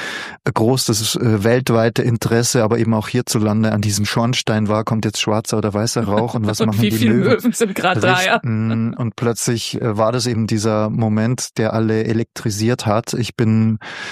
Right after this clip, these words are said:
Speaker 1: ein Stockwerk höher gelaufen und da waren unsere Gäste eben schon versammelt und, äh, wir haben einen großen Bildschirm angemacht und alle haben dann auf diesen Schornstein geguckt.
Speaker 2: <laughs>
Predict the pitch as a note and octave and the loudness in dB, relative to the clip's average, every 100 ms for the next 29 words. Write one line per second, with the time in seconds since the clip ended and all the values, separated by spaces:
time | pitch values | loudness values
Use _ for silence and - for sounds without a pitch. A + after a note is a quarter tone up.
0 | - - A2+ - A#2+ - A2 B2+ B2+ A#2 | -14 -4 -2 0 0 0 0 0 0 2
1 | A2+ G#2+ A#2 - A#2 G#2+ A2+ G#2+ G2+ A2 | 2 2 2 0 2 2 2 2 2 0
2 | A#2 A2 G#2+ A#2 A2 - A#2+ A2+ - A#2 | 0 0 0 0 0 0 0 0 0 0
3 | A#2+ G#2 A2+ B2 B2 A#2+ G#2+ G#2 - A2+ | 0 0 2 2 0 0 0 -2 -2 -2
4 | G#2+ A2 G#2+ A2 A2 A2+ A#2 G#2+ - A#2 | 0 0 0 2 2 0 0 -4 -2 -2
5 | B2 A#2+ A#2 - A#2 A2+ A#2+ A#2 A#2 A#2 | 0 -2 -2 -2 0 0 0 0 0 -2
6 | - G#2+ A#2+ C#3+ C3 C3 B2+ B2+ B2 B2 | -4 0 0 2 0 0 -2 -2 -4 -4
7 | C3+ - C3+ - C3+ C3 B2+ D3+ - - | -4 -2 -2 0 0 0 0 -4 -4 -6
8 | F#3 A3 - A#3 - - F3 | 0 0 2 -2 -2 -6 -6